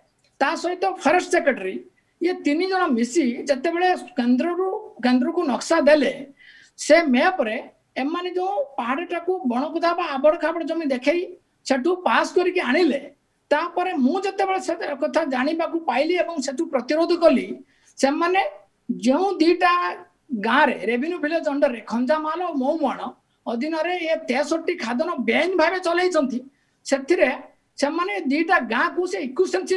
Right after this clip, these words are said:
ଜୋନ୍ ମଧ୍ୟରେ ବି ରଖିନଥିଲେ ଡ୍ରାଫ୍ଟ ନୋଟିଫିକେସନରେ। ତେଣୁ ମୁଁ ଅବଜେକ୍ସନ କଲା ପରେ ସେମାନେ ସେଟା ଡ୍ରାଫ୍ଟ ନୋଟିଫିକେସନ ତ ରଖିଲେ,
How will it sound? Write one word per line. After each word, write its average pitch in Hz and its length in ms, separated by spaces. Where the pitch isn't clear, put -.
ଜୋନ୍ 339 240
ମଧ୍ୟରେ 285 360
ବି 403 60
ରଖିନଥିଲେ 208 480
ଡ୍ରାଫ୍ଟ 233 280
ନୋଟିଫିକେସନରେ। 180 680
ତେଣୁ 359 200
ମୁଁ 359 100
ଅବଜେକ୍ସନ 330 380
କଲା 349 240
ପରେ 254 120
ସେମାନେ 320 260
ସେଟା 359 160
ଡ୍ରାଫ୍ଟ 262 360
ନୋଟିଫିକେସନ 339 540
ତ 370 40
ରଖିଲେ, 381 320